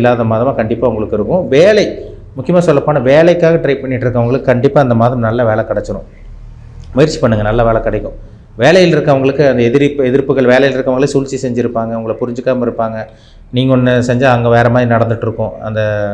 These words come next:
இதெல்லாம் உங்களுக்கு விலக போகுது. வேலை செய்-, வேலை செஞ்ச இடத்துல வந்து இருந்த அந்த மன உளைச்சல், டிப்ரெஷன், ஸ்ட்ரெஸ் இதெல்லாமே கம்மியாக போகுது. ப்ரமோஷன், ஒரு சில பேருக்கு ப்ரமோஷன் கிடைக்கக்கூடிய வாய்ப்பு உருவாகும். புதுசா வேலை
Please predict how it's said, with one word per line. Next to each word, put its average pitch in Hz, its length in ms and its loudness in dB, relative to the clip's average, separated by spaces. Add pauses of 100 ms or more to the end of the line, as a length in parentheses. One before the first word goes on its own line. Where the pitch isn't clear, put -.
(200)
இதெல்லாம் 117 300 0
உங்களுக்கு 123 260 -2
விலக 117 200 0
போகுது. 117 260 -2 (680)
வேலை 160 260 6
செய்-, 143 220 4
வேலை 147 160 4
செஞ்ச 139 320 2
இடத்துல 127 280 0
வந்து 127 220 0
இருந்த 123 240 -2
அந்த 117 120 -2
மன 120 200 2
உளைச்சல், 123 340 -2
டிப்ரெஷன், 123 480 -4
ஸ்ட்ரெஸ் - 380 -4
இதெல்லாமே 113 400 -4
கம்மியாக 113 400 -4
போகுது. 107 180 -2 (540)
ப்ரமோஷன், 143 460 2 (200)
ஒரு 110 180 -6
சில 127 140 0
பேருக்கு - 240 -4
ப்ரமோஷன் 127 400 -2
கிடைக்கக்கூடிய 117 460 -4
வாய்ப்பு 107 240 -4
உருவாகும். 107 340 -4 (320)
புதுசா 156 380 0
வேலை 139 140 2